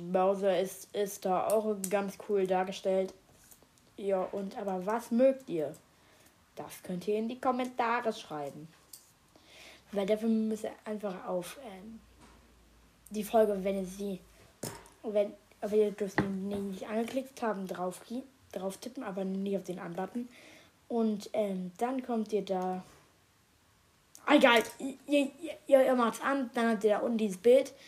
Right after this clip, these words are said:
wo auch laufen ist, und dann tippt ihr da drauf und dann, wenn ihr nach unten scrollt, könnt ihr da, da, da schreiben. Das werde ich extra bei dieser Folge machen. Aber das nicht vergessen,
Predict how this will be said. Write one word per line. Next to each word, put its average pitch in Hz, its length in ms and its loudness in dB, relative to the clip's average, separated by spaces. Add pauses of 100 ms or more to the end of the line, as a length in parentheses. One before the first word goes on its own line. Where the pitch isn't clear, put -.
(680)
wo 214 380 4
auch 202 80 6
laufen 247 340 8
ist, 262 260 6
und 240 460 -2
dann 254 240 4
tippt 233 220 -8
ihr 214 140 -12
da 208 180 4
drauf 226 420 2
und 240 160 -2
dann, 226 160 2
wenn 220 100 2
ihr 226 180 0
nach 208 120 -6
unten 262 320 -2 (260)
scrollt, 226 640 4
könnt 226 220 2
ihr 226 120 0 (800)
da, 254 100 6
da, 240 280 4
da 233 260 4
schreiben. 180 320 -2
Das 220 180 2
werde 190 120 0
ich - 80 -6
extra 240 220 2
bei 220 100 6
dieser 196 200 4 (420)
Folge 214 600 6
machen. 202 260 -2 (100)
Aber 302 180 12
das - 120 8
nicht 370 340 10
vergessen, 330 600 12